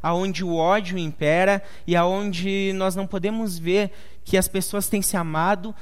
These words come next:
muito pelo contrário, a própria filha planeja o assalto do pai, um jovem é morto a facadas, alguém que teria sua vida pela frente, e um ataque de rebeldes matando muitas pessoas aqui também. É impossível olhar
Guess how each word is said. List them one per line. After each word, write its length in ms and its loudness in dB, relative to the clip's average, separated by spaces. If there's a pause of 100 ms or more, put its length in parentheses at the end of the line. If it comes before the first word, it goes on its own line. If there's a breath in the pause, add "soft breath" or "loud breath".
(120 loud breath)
muito 240 -6
pelo 180 -2
contrário, 760 0 (180)
a 40 -10
própria 300 -2
filha 440 0
planeja 420 -2
o 20 0
assalto 360 -6
do 80 -8
pai, 480 2 (200 loud breath)
um 160 -4
jovem 440 0
é 20 0
morto 400 -4
a 40 -4
facadas, 680 0
alguém 200 -4
que 100 -8
teria 240 2
sua 200 -6
vida 280 -6
pela 220 -2
frente, 500 -4 (280 loud breath)
e 60 -8
um 80 -2
ataque 380 0
de 100 -2
rebeldes 720 -2 (240 loud breath)
matando 580 0 (640)
muitas 320 -2
pessoas 400 -4
aqui 160 -4
também. 300 -4 (1500 soft breath)
É 60 -2
impossível 580 -2
olhar 520 2